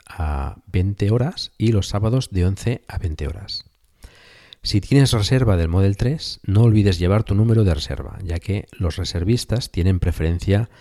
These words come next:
a la hora de ver el coche. Se desconoce por el momento a dónde irá ese Model tres después de Madrid. Y os comentaba antes que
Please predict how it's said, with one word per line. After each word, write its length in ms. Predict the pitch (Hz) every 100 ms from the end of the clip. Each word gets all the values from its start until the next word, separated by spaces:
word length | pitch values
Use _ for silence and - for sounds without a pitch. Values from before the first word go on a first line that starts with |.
| - - _
a 100 | -
la 100 | 80
hora 120 | 85
de 80 | 82
ver 120 | 71
el 100 | 71
coche. 360 | - - - - _ - - - _
Se 140 | - 85
desconoce 480 | - 104 107 123
por 100 | 110
el 60 | 98
momento 500 | 95 113 123 139 -
a 100 | -
dónde 260 | 90 90 85
irá 140 | 80
ese 160 | 80 78
Model 220 | 80 85
tres 320 | 101 120 - -
después 440 | 92 78 - 78
de 80 | 82
Madrid. 300 | 67 80 - _ - _ _ _ _ _ _ _ - - _ _ _ _ _ _ - _ _ _ _ _ _ -
Y 240 | 110 135
os 140 | 123
comentaba 440 | - 90 87 117 127
antes 360 | 143 117 120
que 400 | - 101 113 117